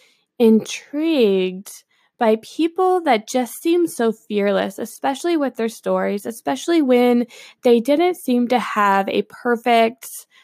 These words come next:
um, they didn't have a perfect life, and yet they weren't ashamed about it, that they, you know, had these messy experiences that were not the ideal path, um,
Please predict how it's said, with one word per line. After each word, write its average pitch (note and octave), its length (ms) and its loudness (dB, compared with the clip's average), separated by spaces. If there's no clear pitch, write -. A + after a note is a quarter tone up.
um, F#3+ 440 -2
they A#3+ 100 4
didn't E4+ 200 2
have C4+ 140 -2
a C4+ 60 -8
perfect A#3 380 -4
life, A3 440 0
and A3+ 240 6
yet A3+ 260 2
they C4+ 140 2
weren't D#4 340 -4
ashamed G#4+ 880 -6
about F#3+ 360 -2
it, - 300 -6
that A#3+ 300 -4
they, C#4 400 2
you B3 200 4
know, G3+ 260 2
had C4+ 420 -2
these C4+ 340 -4
messy A#3+ 500 0
experiences G3 1300 -2
that G#3 220 0
were G3+ 160 2
not G3 420 2
the B3+ 120 0
ideal B3 340 -2
path, F#3 460 -4
um, G3 380 0